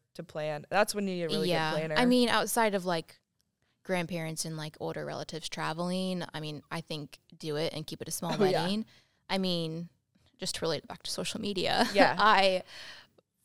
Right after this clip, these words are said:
Speaker 2: follow a very limited number of people on,
Speaker 1: Yeah.
Speaker 2: like, Instagram and stuff like that. So I feel like for me, it'd be so easy to be like,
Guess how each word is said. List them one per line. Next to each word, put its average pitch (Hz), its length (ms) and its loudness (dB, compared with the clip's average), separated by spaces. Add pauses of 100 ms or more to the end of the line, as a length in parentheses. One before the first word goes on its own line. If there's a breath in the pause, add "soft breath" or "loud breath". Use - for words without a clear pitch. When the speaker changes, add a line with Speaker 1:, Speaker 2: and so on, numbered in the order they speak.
Speaker 2:
follow 180 240 6
a 190 60 8
very 170 380 2
limited 160 400 -2
number 156 260 -2
of 160 120 -4
people 170 360 -2
on, 156 220 -2
Speaker 1:
Yeah. 139 160 0
Speaker 2:
like, 143 220 -6
Instagram 180 400 -6
and 196 100 -6
stuff 208 140 -4
like 214 140 -2
that. 202 160 -2
So 190 80 -2
I 180 40 -4
feel 175 140 -4
like 165 120 -4
for 180 100 -6
me, 156 160 -6
it'd 156 100 -8
be 160 80 -12
so 147 260 -2
easy 139 280 -10
to - 80 -10
be 98 160 -10
like, - 360 -12